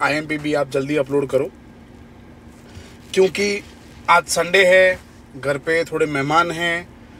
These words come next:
तो मैं घर पे शूट नहीं कर पा रहा। But कोई बात नहीं, आपकी इतनी सारी request है, इतना सारा प्यार है, तो मैं basement में, parking के अंदर, car के अंदर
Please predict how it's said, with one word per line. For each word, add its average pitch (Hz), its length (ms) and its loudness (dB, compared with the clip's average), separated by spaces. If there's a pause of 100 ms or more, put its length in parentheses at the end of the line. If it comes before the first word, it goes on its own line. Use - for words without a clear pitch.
(260)
तो 135 100 0
मैं 135 160 -4
घर 127 160 -2
पे 143 160 -4
शूट 131 240 -4
नहीं 151 160 0
कर 165 160 6
पा 165 160 2
रहा। 165 280 2 (360)
But 131 120 -4
कोई 151 220 -4
बात 156 240 2
नहीं, 165 200 -6
आपकी 139 320 -10
इतनी 131 180 -10
सारी 127 200 -2
request 160 460 0
है, 160 60 0
इतना 143 140 -6
सारा 135 200 -4
प्यार 156 340 2
है, 160 280 -2 (520)
तो 135 60 -12
मैं 127 180 -8
basement 160 480 0
में, 165 360 -8
parking 147 420 -2
के 165 80 2
अंदर, 160 420 2 (200)
car 175 260 4
के 180 140 2
अंदर 151 360 2